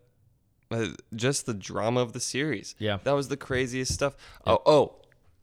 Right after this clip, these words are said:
Speaker 1: oh, okay. Uh, last race of the season, Pato Awards race.
Speaker 2: Yeah, I mean
Speaker 1: That was crazy.
Speaker 2: Yeah, but in, he also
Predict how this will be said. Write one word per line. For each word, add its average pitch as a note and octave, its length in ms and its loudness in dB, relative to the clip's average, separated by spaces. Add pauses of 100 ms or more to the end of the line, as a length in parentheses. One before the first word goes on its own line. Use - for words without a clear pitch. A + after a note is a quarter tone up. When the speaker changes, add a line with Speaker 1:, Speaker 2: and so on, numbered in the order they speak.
(720)
Speaker 1:
oh, A#2+ 60 2
okay. G#2 380 -4 (640)
Uh, G2+ 440 2
last G#2+ 280 2
race G#2+ 160 0
of F#2+ 100 -10
the G2 60 -6
season, G#2 500 0 (680)
Pato G2 340 4
Awards G2 440 2
race. - 400 -4 (440)
Speaker 2:
Yeah, G2 280 2 (140)
I A2 40 -4
mean G#2 140 2
Speaker 1:
That A2+ 320 6
was F#2 180 -6
crazy. - 540 -10
Speaker 2:
Yeah, A#2+ 260 6
but A2+ 180 6
in, A2 220 2
he A2+ 140 2
also A2+ 460 6